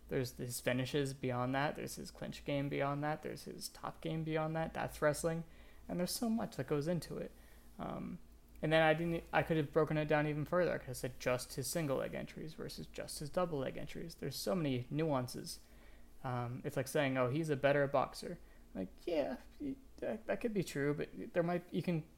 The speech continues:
you know, categorize things. It's more complex than that, you know that. So when, when you see people talking in those binary terms, I would like you to correct them, if possible.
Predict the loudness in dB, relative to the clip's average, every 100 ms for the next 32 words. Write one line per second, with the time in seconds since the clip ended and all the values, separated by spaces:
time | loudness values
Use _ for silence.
0 | -20 -20 -6 0 0 0 0 2 4 4
1 | 4 2 -2 -4 -4 -4 -8 -10 -20 -20
2 | -20 -4 -2 0 2 2 2 4 2 0
3 | -8 -6 -4 -4 -2 2 2 2 -4 -18
4 | -18 -6 4 8 8 6 2 0 0 2
5 | 2 2 2 2 4 4 4 2 4 2
6 | 2 2 4 4 2 0 -2 0 0 2
7 | 2 4 2 2 2 4 2 2 2 2
8 | 0 -2 -2 -8 -18 -18 -20 -20 -8 -6
9 | 2 4 2 2 2 2